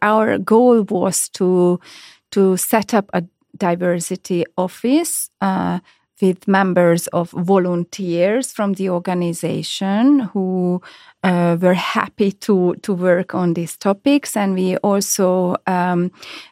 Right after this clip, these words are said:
defined our first year's goal, which was to share information within the organization about the topic itself, uh,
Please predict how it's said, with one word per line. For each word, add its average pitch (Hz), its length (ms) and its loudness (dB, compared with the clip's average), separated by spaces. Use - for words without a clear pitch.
defined 208 680 2
our 175 240 2
first 196 440 -4
year's 180 380 -2
goal, 240 480 0
which 196 320 -4
was 175 380 0
to - 100 -12
share 226 340 2
information 196 960 2
within 226 280 2
the 226 140 0
organization 214 840 0
about 185 460 -2
the 175 80 -16
topic - 560 -4
itself, 196 720 -2
uh, 190 280 2